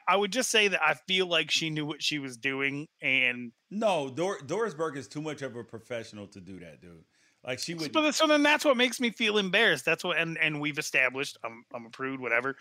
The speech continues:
Speaker 1: But, like, I, <sighs> it,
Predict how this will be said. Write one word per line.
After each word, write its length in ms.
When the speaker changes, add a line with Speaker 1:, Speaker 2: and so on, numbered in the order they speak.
Speaker 1:
But, 80
like, 300
I, 80
<sighs> 1600
it, 140